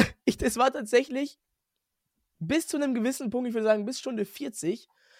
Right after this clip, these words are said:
war das das erste Projekt von mir, das Livestream-Projekt, das länger als vierundzwanzig Stunden geht, bei dem ich, ähm, instant das Gefühl hatte, „Scheiße. Und das jetzt,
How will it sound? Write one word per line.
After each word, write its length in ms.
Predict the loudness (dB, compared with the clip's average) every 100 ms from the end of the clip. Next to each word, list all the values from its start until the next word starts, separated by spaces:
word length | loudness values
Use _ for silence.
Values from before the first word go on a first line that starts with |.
| _ _
war 120 | 0 2
das 140 | 2
das 160 | -2 -2
erste 920 | 4 6 6 4 0 2 2 -2 -10 _ _ _ _ _ -20 _ _ _
Projekt 480 | -4 0 0 -2 -4
von 220 | -6 -4
mir, 400 | -2 -2 -2 -4 _ _ -16
das 220 | -16 -10 -2
Livestream-Projekt, 640 | -2 -2 -10 -10 -10 -8
das 100 | -8
länger 180 | -6 -4
als 140 | -6
vierundzwanzig 500 | -6 -10 -8 -8 -10
Stunden 260 | -10 -12 -8
geht, 300 | -6 -6 -8 _ -20 -20 _ _
bei 120 | 0 2
dem 240 | 2 0
ich, 380 | 0 -4 -6 -20 _ _ _ _ _ _ _ _ -18 2
ähm, 520 | 4 6 4 0 -4 -8 _ _ _ _ _ _ _ _
instant 500 | 0 2 0 0 0
das 160 | 0 -2
Gefühl 320 | -6 -2 0
hatte, 360 | 0 -2 -6 -8
„Scheiße. 560 | -14 -12 -12 -14 -20 -20 _ _ _ _ _ -16
Und 180 | -6 -4
das 220 | -4 -4
jetzt, 400 | -10 -10 -16